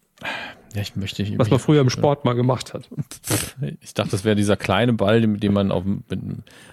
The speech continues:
Speaker 1: okay.
Speaker 2: Ah, nee, das war
Speaker 1: Das,
Speaker 2: blau.
Speaker 1: das ist
Speaker 2: Stimmt.
Speaker 1: Bierpong, was? Nee, das kann's doch nicht sein.
Speaker 2: Flunkyball.
Speaker 1: Nee, es ist nicht Bierpong, aber auf
Speaker 2: Nee.
Speaker 1: bierpong punkt de,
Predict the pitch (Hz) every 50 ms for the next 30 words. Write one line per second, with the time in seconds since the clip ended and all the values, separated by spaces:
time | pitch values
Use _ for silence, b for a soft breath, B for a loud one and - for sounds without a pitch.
0 | B B 113 - - 113 90 B B B B B B _ _ - _ - - 131
1 | 135 135 131 123 117 - - 110 107 117 120 117 117 117 117 104 95 95 95 117
2 | 113 - - 110 127 127 151 175 - - - - 113 87 85 85 82 82 85 104
3 | 110 131 - - - - - - - - 104 101 92 90 85 80 90 - b b
4 | b b b b - - - - 101 98 - - 92 - 87 92 113 104 87 85
5 | 85 85 87 85 - - _ 98 98 104 104 - - - - 120 - - 120 -
6 | - - 110 101 - 101 92 90 90 95 101 92 87 87 87 147 - - - 127
7 | 123 120 110 113 110 - 104 113 120 131 147 165